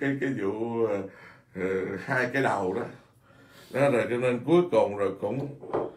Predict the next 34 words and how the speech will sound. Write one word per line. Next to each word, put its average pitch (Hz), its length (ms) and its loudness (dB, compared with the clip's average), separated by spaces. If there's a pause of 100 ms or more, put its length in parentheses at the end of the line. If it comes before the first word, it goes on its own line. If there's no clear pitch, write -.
(180)
bây 143 100 -4
giờ 113 200 4
mà, 110 100 -2 (360)
mà 117 160 -4
không 123 180 2
lú 190 260 6
ra 143 380 4
thì 117 120 -2
nó 139 160 -4
chặt. - 120 -8 (920)
Không 139 120 -2
lú 180 220 6
ra 170 200 4
nó 180 60 2 (100)
chặt, 131 120 2 (120)
tại 127 260 4
nó, 165 60 8
nó 175 180 8
đóng 190 240 4
tẩy 127 180 4
hết 185 220 6
trơn. 156 220 10 (340)
Ngày 120 160 8 (100)
xưa, 165 240 12
thí 185 140 8
dụ 123 140 6
như 139 160 4
ông 151 140 4
cái 160 180 2
thời, 110 240 2 (100)
thời, 110 280 0 (440)
thời 117 320 4
trước 185 240 8
á, 101 100 2